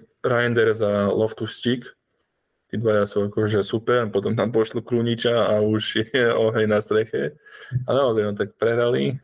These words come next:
prehrali s tou Atalantou a ja si osobne myslím, že my, že A C skončí do, do tretieho miesta a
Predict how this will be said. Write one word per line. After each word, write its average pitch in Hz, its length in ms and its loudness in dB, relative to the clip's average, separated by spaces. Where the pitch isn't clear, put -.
prehrali 113 320 0
s 110 80 -4
tou - 240 -2
Atalantou 117 720 0
a 107 160 0
ja - 80 -2
si 135 160 0
osobne 131 320 0
myslím, 113 240 0
že 107 160 2
my, 98 140 2
že 107 240 0
A 98 240 0
C 101 160 -2
skončí 104 400 -2
do, 95 400 0
do 123 160 0
tretieho 107 400 0
miesta 107 560 0
a 104 480 -2